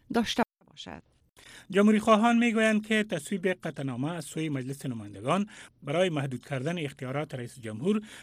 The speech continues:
Speaker 2: در مورد منازعه با ایران تأثیرات روی این اختیارات ندارد. کیون مکارتی، رهبر اقلیت در مجلس نمایندگان، می‌گوید:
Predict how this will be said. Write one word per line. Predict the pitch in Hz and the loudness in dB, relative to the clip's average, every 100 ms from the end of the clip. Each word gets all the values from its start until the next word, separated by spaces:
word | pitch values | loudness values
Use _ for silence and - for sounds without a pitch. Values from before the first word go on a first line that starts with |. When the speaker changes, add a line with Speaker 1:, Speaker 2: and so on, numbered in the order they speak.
| - | 0
Speaker 2:
در | 156 | 2
مورد | 156 165 208 190 | 2 4 4 4
منازعه | 160 135 127 147 | 0 -2 0 0
با | 139 120 | -2 -4
ایران | 117 143 202 208 - - | -2 0 0 -2 -6 -2
تأثیرات | - 139 - 151 170 190 | 0 0 -2 -4 -4 -4
روی | 180 151 147 | -6 -4 -4
این | 160 160 151 | -4 -6 -8
اختیارات | 151 - 107 123 151 | -10 -10 -8 -8 -2
ندارد. | 196 165 113 123 - - - - | 0 0 0 -6 -8 -18 -20 -8
کیون | - 240 226 226 | 0 4 4 4
مکارتی، | 202 - 233 214 113 127 - | 2 4 4 4 -2 -8 -4
رهبر | 156 175 202 | -4 0 0
اقلیت | 208 196 - 139 151 220 | 0 -2 -6 -4 0 -2
در | 214 151 | -2 -6
مجلس | 143 143 147 | -4 -4 -6
نمایندگان، | 151 117 113 110 107 110 | -6 -8 -10 -12 -12 -10
می‌گوید: | 127 175 190 | -6 2 2